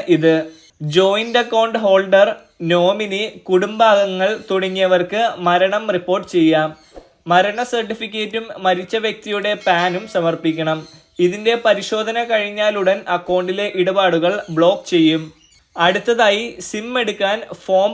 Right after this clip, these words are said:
പൂരിപ്പിക്കേണ്ട. മൊബൈൽ സിം എടുക്കുന്നതിനുള്ള പേപ്പർ അധിഷ്ഠിത തിരിച്ചറിയൽ പ്രക്രിയ ജനുവരി ഒന്ന് മുതൽ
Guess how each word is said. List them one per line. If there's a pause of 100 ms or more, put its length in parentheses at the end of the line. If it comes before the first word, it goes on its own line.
പൂരിപ്പിക്കേണ്ട. (720)
മൊബൈൽ
സിം (100)
എടുക്കുന്നതിനുള്ള (180)
പേപ്പർ (140)
അധിഷ്ഠിത (100)
തിരിച്ചറിയൽ
പ്രക്രിയ (320)
ജനുവരി (160)
ഒന്ന്
മുതൽ